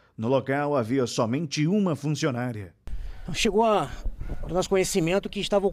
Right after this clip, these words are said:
Speaker 2: ocorrendo um crime de, um assalto aqui no centro de Pato Branco, né? Um cri-, um assalto em andamento. Prontamente, as equipes que estavam disponíveis, mais as que estavam no administrativo aqui do batalhão,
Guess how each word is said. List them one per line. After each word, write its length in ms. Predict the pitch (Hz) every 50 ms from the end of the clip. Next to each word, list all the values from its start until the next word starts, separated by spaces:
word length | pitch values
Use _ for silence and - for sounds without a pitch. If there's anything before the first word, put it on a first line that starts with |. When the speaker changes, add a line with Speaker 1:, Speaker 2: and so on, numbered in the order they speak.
| - - -
Speaker 2:
ocorrendo 460 | 175 180 - 190 160 143 175 196 190
um 20 |
crime 240 | 156 - 165 185 185
de, 240 | 160 180 185 151 117 - - - - - - - - - - - - - - -
um 80 | - 185
assalto 400 | 190 - - - 196 214 220 -
aqui 300 | 190 - 202 208 202 196
no 100 | 185 170
centro 220 | - 190 190 175
de 40 | 185
Pato 200 | - 185 - 170
Branco, 240 | 143 127 107 - 110
né? 40 | 113
Um 60 | 127
cri-, 140 | - 165 160
um 260 | 151 147 139 135 139
assalto 300 | 139 - - 165 170 -
em 20 |
andamento. 420 | 180 180 185 170 139 123 107 - - - - - - - - - - - - - - - - - -
Prontamente, 480 | - 170 196 190 202 156 160 190 185
as 100 | 180 151
equipes 440 | 147 - - 160 170 - 131 - - 110 101
que 80 | - -
estavam 240 | - - 165 165 165
disponíveis, 560 | 143 - - - 151 127 131 156 190 165 143
mais 240 | 131 139 151 151 147
as 120 | 143 -
que 80 | - 131
estavam 400 | - - 139 156 160 143 127 104
no 80 | 123 143
administrativo 540 | 139 139 151 135 - 143 127 - 160 151
aqui 120 | 143 - 147
do 60 | 139
batalhão, 460 | 139 139 135 - 127 123 139 160 175